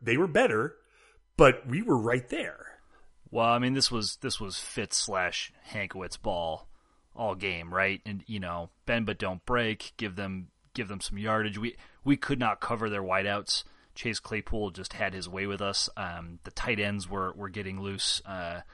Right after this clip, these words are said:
Speaker 2: left, right, and center, uh, early on in the game. But it was a, it was, the whole approach was bend but don't break, right? Um, we happened to get a timely fumble. Uh, they,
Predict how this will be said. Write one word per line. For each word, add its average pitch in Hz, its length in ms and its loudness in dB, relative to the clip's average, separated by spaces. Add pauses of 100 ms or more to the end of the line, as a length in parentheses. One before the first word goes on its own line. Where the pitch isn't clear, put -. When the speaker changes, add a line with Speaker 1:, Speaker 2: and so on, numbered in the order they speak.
(340)
Speaker 2:
left, 98 220 -8
right, 95 120 -4
and 92 120 -10
center, 95 480 -2 (100)
uh, 92 180 -8
early 101 300 -4
on 107 220 0
in 104 80 -2
the 104 80 -4
game. 104 420 -4 (920)
But 120 200 4
it - 20 4
was 123 160 2
a, 127 180 2
it 135 60 2
was, 120 300 0 (340)
the 117 80 -2
whole 117 220 4
approach 156 280 4
was 135 120 -2
bend 123 240 2
but 123 80 -2
don't 131 180 0
break, 131 320 2
right? 113 300 0 (100)
Um, 98 460 -4 (880)
we 107 160 -8
happened 107 300 -2
to 104 40 -4
get 101 160 -4
a 98 60 -6
timely 92 360 -6
fumble. 127 540 0 (640)
Uh, 92 500 -6
they, 98 200 -6